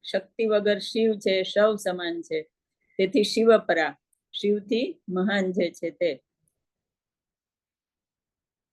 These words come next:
અને બીજો અર્થ એવી રીતે લઈ શકાય કે શિવ જેનાથી મહાન છે તે. આગળ દર વખતે આપણે જોઈએ છીએ કે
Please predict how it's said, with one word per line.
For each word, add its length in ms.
અને 560
બીજો 280
અર્થ 340
એવી 180
રીતે 240
લઈ 180
શકાય 420
કે 160
શિવ 320
જેનાથી 500
મહાન 460
છે 220
તે. 440
આગળ 260
દર 180
વખતે 320
આપણે 280
જોઈએ 300
છીએ 200
કે 280